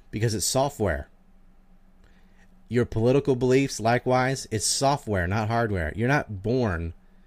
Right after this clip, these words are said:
uh, as part of your whiteness to be like, "Oh, I'm gonna be a free market, uh, pro-mercantile,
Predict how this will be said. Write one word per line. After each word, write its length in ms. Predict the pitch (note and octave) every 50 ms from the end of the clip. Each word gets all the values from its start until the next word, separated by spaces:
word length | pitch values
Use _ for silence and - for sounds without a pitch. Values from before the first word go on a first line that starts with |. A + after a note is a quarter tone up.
| - - - - - - - - - -
uh, 180 | F#2+ G2+ G2 -
as 200 | G2+ G#2+ F#2+ -
part 260 | - - A#2+ A#2+ A#2+
of 100 | A#2 G2+
your 160 | G#2+ G#2+ G#2
whiteness 540 | G2+ G#2+ A2 A2 - G2 F#2 F2+ E2 - -
to 100 | - F2+
be 280 | E2+ G#2 G#2 G2+ G2
like, 200 | F#2+ G2 G2 -
"Oh, 180 | G2 B2+ A#2 G#2
I'm 200 | G2+ A2+ A#2 A2+
gonna 240 | G#2 G2 F#2+ F#2 F2+
be 200 | E2 G2 G2 F#2+
a 100 | F#2 F#2
free 280 | - - A2+ A2 G#2+
market, 540 | G#2+ G#2 G2+ G2+ G#2 G#2 - G#2+ G#2+ G#2 F#2+
uh, 360 | G2+ G#2 G2+ G2 G2 G2 F#2+
pro-mercantile, 1200 | F#2 - A2+ A2+ G#2+ G#2 G#2+ G#2+ G#2 - G#2 G2 - A2 G#2 G2+ G2+ G2+ G2 G2 G2 G2 G2 G2 -